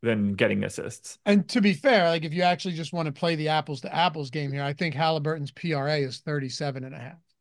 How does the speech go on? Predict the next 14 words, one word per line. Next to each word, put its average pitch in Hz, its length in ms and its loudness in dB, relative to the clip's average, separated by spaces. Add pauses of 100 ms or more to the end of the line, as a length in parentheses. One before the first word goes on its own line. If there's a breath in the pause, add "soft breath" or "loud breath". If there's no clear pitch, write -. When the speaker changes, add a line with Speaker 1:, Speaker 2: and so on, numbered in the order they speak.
(280)
Speaker 1:
There 117 100 10
you 113 80 6
go. 110 160 2 (800)
Speaker 2:
So - 180 -2
Speaker 1:
Yeah, 120 120 4
it's - 120 2
like 143 120 10
I'm 214 200 12
doubling 185 360 10
up 131 180 6
on 107 200 8
Brunson 107 400 6
right 95 200 2
now. 101 320 0